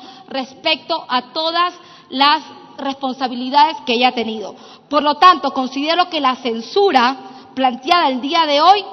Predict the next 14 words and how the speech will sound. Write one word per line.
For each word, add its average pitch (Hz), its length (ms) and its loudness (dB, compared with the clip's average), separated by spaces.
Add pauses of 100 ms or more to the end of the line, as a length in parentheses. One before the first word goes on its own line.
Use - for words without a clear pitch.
(260)
es 285 220 -4
un 302 100 -10
motivo 277 380 -6
muy 339 240 -6
importante 349 680 -2 (380)
para 285 440 2 (480)
llevar 262 340 2
a 277 100 -2
cabo 285 220 2
el 269 80 -4
juicio 247 400 -10
político, 202 600 -14 (400)
porque 247 280 0
no - 1000 0